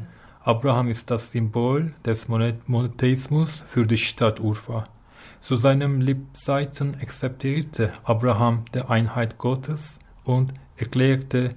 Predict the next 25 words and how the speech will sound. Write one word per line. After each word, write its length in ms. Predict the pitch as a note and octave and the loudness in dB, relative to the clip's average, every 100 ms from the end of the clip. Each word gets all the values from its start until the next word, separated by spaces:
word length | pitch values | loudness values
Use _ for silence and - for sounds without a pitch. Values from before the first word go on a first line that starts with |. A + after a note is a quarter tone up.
| - - - - | -10 -20 -8 2
den 240 | A#2 A2 | 4 4
Götzen 580 | G#2+ C3+ - C3+ C3 - - | 2 -2 -2 -2 -2 -2 -4
den 240 | C3+ A#2+ A#2 - | -2 -2 -6 -16
Krieg 480 | - A#2+ B2+ A#2+ - - - - - - | -4 2 2 0 -6 -20 -20 -20 -16 0
und 360 | B2+ C3 B2 | 4 4 4
wandte 340 | A#2 B2 B2 A2+ | 2 2 2 0
sich 280 | B2+ A2+ | 0 -2
nicht 240 | C3 D3 - | 0 0 -2
von 340 | - A2 G#2+ G#2+ | 0 2 2 0
seinem 400 | A2 A2+ A2 G#2 | 0 2 2 2
Weg 220 | G#2 - | 2 0
ab, 280 | - G2+ - - _ | 0 -2 -4 -20 _
unter 260 | B2 A2+ A#2 | -6 -2 -2
der 140 | G#2+ | -2
Gefahr, 580 | G#2 G#2+ - A2+ B2 C#3+ - - | -2 -2 0 2 2 -2 -8 -6
ins 240 | A#2+ A2+ | -4 -4
Feuer 640 | - C#3+ D3+ C#3 C3 C3 - | -6 0 2 2 0 -2 -6
geworfen 640 | B2+ - C#3 C3+ C3+ C3+ | -8 -2 -2 -2 -2 -2
zu 300 | C3 B2+ A#2 | -2 -4 -4
werden 540 | C3 C3+ C3 C3 C3+ - - _ | -2 0 0 2 2 -2 -12 _
und 240 | - B2 A#2 | -2 0 0
sein 300 | B2 A#2 A2 | 2 4 4
Leben 260 | G#2+ G#2+ | 2 0
zu 160 | G#2 G#2 | -2 -6
verlieren. 640 | - A2 G#2 G#2+ F#2+ G2 | -4 -4 -2 -2 -4 -8